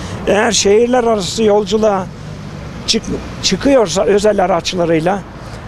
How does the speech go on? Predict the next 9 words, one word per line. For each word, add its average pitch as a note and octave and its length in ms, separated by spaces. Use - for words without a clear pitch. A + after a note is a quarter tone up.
kuyruklar A#3 540
kilometrelerce A3 1040
dahi G3+ 300
olsa G3+ 380
kuyrukta F#3 480
bekleyecekler. E3 760
Sağlık F#3+ 520
kontrolünden F3+ 760
geçirilecek. B2 760